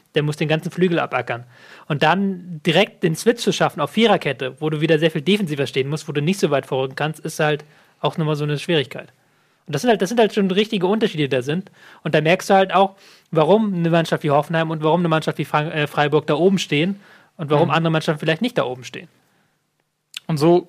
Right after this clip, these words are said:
Speaker 2: vielleicht auch das, ähm, Fehlen individueller, fußballerischer Klasse auch vielleicht so ein
Speaker 1: Ja.
Speaker 2: bisschen durch so Mindgames, ähm,
Speaker 1: Ja.
Speaker 2: äh, kompensieren kannst.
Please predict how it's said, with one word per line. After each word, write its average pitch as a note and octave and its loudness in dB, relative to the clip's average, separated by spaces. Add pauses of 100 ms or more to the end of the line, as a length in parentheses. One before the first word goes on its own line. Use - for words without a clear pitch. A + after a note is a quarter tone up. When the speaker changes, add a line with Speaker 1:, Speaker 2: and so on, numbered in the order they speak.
(120)
Speaker 2:
vielleicht E3+ 0
auch E3 -6
das, - -6
ähm, D3 -2
Fehlen F3+ 2 (680)
individueller, F3+ 4 (160)
fußballerischer F#3 0
Klasse - -2
auch - -2
vielleicht D#3+ -2
so - -8
ein E3 -2
Speaker 1:
Ja. F3 0
Speaker 2:
bisschen F3 0
durch D3+ -2
so D#3+ 0
Mindgames, D#3+ -2
ähm, D3+ -4 (720)
Speaker 1:
Ja. D3 -2
Speaker 2:
äh, D3+ 0
kompensieren F#3 2
kannst. - -8